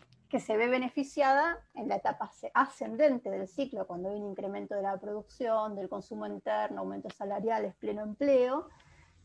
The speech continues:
que ahí esa alianza tiene condiciones favorables,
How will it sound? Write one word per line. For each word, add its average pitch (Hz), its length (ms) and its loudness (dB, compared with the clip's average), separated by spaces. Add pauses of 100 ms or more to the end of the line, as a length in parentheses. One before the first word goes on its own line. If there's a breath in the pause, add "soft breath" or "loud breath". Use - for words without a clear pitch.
(340)
que 214 80 8
ahí 220 240 8
esa 233 220 6
alianza 208 480 2
tiene 208 240 -6
condiciones 196 480 -6
favorables, 262 880 -2